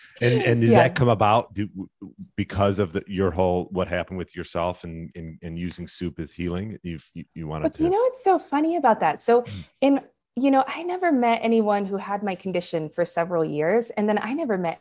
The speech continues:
Speaker 2: anyone else who, uh, healed themselves through soups without the guidance of someone
Speaker 1: Mm.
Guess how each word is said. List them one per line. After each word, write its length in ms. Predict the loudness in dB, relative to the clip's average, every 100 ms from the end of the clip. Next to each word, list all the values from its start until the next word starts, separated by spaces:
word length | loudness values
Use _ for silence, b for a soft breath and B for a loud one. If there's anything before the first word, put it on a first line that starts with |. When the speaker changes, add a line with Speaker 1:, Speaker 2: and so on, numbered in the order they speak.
| -8
Speaker 2:
anyone 400 | -4 -2 -4 -4
else 400 | -4 -6 -10 -4
who, 380 | 2 4 4 2 B B B 4
uh, 200 | 4 4
healed 300 | -2 -6 -4
themselves 540 | -6 -8 -4 -4 -4 -8
through 240 | -2 -2
soups 640 | -2 -4 -4 -4 -10 -8 -2
without 300 | 2 2 2
the 60 |
guidance 480 | 2 2 2 0 -2
of 80 | -6
someone 440 | -6 -4 -2 -2
Speaker 1:
Mm. 60 | -4